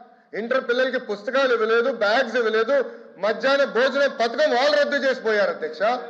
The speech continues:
వాళ్ళు మమ్మల్ని అడిగే నైతిక హక్కు లేదు అధ్యక్ష. మధ్యాహ్న భోజన పథకం మేము అమలు చేస్తున్నాం, ఇంటర్ పిల్లలకి పుస్తకాలు మేము ఇస్తున్నాం. ఇంటర్ పిల్లలకి ఇప్పుడు సెపరేట్గా ట్రైనింగ్ ప్రోగ్రామ్ పెట్టి, హండ్రెడ్ డే యాక్షన్ ప్లాన్ పెట్టి,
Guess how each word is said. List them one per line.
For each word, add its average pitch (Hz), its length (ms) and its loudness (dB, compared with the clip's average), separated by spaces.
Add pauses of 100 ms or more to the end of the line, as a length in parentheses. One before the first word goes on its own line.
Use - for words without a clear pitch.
(460)
వాళ్ళు 269 260 2
మమ్మల్ని 277 360 2
అడిగే 294 200 4
నైతిక 269 400 0
హక్కు 240 280 -2
లేదు 262 220 2
అధ్యక్ష. 202 280 -4 (480)
మధ్యాహ్న 247 320 2
భోజన 262 280 0
పథకం 247 300 -4
మేము 262 160 2
అమలు 254 180 0
చేస్తున్నాం, 208 480 -4 (720)
ఇంటర్ 240 360 -2
పిల్లలకి 269 420 0
పుస్తకాలు 285 580 -2
మేము 277 240 2
ఇస్తున్నాం. 233 440 -2 (500)
ఇంటర్ 240 280 -2
పిల్లలకి 269 280 0
ఇప్పుడు 254 160 -6
సెపరేట్గా 262 460 0
ట్రైనింగ్ 254 400 0
ప్రోగ్రామ్ 226 360 0
పెట్టి, 214 200 -2
హండ్రెడ్ 254 380 0
డే 262 100 2
యాక్షన్ 233 360 -2
ప్లాన్ 202 240 -4
పెట్టి, 254 340 -6